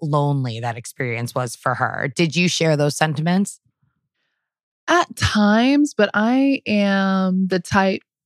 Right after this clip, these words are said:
Speaker 2: that I'll just talk to anybody. Like, I end
Speaker 1: <laughs>
Speaker 2: up meeting people overseas and making friends. That's been the best part for me. Like,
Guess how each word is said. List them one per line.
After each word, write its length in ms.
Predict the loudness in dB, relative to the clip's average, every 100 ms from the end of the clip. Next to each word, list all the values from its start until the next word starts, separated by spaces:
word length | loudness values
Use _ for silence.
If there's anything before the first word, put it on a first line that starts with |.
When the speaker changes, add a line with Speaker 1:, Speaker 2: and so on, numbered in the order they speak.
| _ -2
Speaker 2:
that 200 | -2 2
I'll 120 | 0
just 200 | 2 -2
talk 180 | -2 -6 -6
to 280 | -6 -4 -6 -8 -2
anybody. 500 | 0 0 0 0 2
Like, 140 | 4
I 140 | 4 4
end 220 | 4 4
Speaker 1:
<laughs> 40 |
Speaker 2:
up 100 | 2
meeting 340 | 2 -2 0 0
people 300 | 0 0 -2
overseas 500 | 0 -2 -2 -2 0
and 100 | -2
making 300 | -2 -2 -2
friends. 580 | 0 0 -2 -4 -6 2
That's 280 | 2 2 -4
been 420 | -2 0 0 -2
the 80 | 0
best 240 | -2 -4
part 240 | -6 -6
for 80 | -6
me. 240 | -10 -10 -8
Like, 300 | -6 -8